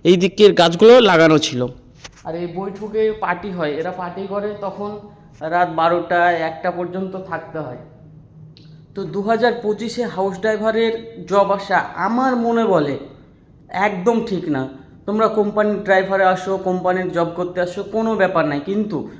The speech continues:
দু হাজার পঁচিশে কেউ হাউস ড্রাইভারের জবে এসো না। কেননা দু হাজার পঁচিশে এখন নতুন এলাকা অনেক হচ্ছে,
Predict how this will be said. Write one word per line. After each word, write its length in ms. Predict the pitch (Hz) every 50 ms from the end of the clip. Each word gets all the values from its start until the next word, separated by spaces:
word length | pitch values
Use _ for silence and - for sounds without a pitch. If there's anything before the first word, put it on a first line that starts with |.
| - - - -
দু 100 | 160 170 185
হাজার 220 | 202 202 214 202 202 -
পঁচিশে 400 | 196 196 196 214 214 208 208 190
কেউ 240 | 196 - 214 214 202 160
হাউস 340 | 139 165 170 185 185 165
ড্রাইভারের 480 | - 208 208 196 180 196 196 202 196 -
জবে 240 | 170 180 175 170 180
এসো 200 | 170 165 - 165
না। 100 | 147 147 147
কেননা 400 | 147 180 180 190 202 208 214 214 202 208 - - - - - -
দু 120 | 151 165 170
হাজার 240 | 190 196 190 214 208 - 185
পঁচিশে 380 | 196 196 196 220 208 - 226
এখন 400 | 220 - - 180 180 - 214 220 214
নতুন 400 | 202 202 214 220 214 233 226 214
এলাকা 340 | 214 208 208 196 170 170 165
অনেক 420 | - - - 185 214 240 254 240 -
হচ্ছে, 360 | - 170 165 165 - - 147